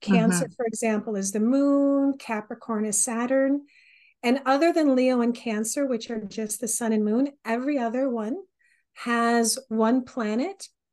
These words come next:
Speaker 1: and two zodiac signs, and they're both the yin and
Speaker 2: Mm-hmm.
Speaker 1: the yang.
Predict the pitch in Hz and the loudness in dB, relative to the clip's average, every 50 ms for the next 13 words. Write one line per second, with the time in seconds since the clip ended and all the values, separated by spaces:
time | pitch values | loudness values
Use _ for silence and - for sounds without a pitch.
0 | _ _ 240 226 226 240 - - 277 247 226 - 233 240 277 269 247 226 214 202 | _ _ 0 0 0 0 -2 -2 -2 -2 0 0 0 0 0 0 -2 -2 -4 -6
1 | - - - 226 208 196 196 190 185 190 - - - - - - - _ _ _ | -8 -8 -6 -6 -4 -4 -4 -6 -6 -6 -8 -8 -8 -10 -20 -20 -20 _ _ _
2 | 247 240 247 247 226 220 247 240 269 269 - - 254 226 240 226 233 220 208 196 | 4 6 6 6 6 4 4 4 4 4 2 -4 0 0 2 2 6 6 6 8
3 | 208 220 220 214 | 8 6 4 2